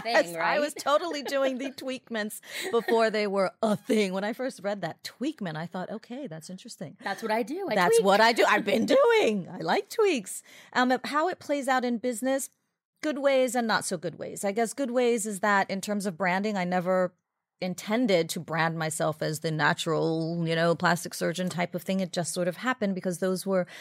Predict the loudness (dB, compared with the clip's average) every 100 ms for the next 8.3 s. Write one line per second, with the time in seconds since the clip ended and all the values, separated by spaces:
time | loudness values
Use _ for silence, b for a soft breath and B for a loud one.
0 | B 2 4 4 2 -2 0 0 0 -2
1 | -2 -2 -2 2 2 2 2 0 -2 -6
2 | -6 -4 -4 -4 -6 -4 -4 -4 -2 -4
3 | -4 -6 -4 -4 -6 -6 -8 -8 -8 -8
4 | B B 0 0 0 2 2 2 2 4
5 | 4 2 0 2 0 0 -2 0 0 0
6 | -4 -4 -4 -2 -4 -4 -4 -4 -4 -4
7 | -2 -2 0 0 -2 -6 -6 -8 -8 -2
8 | 0 0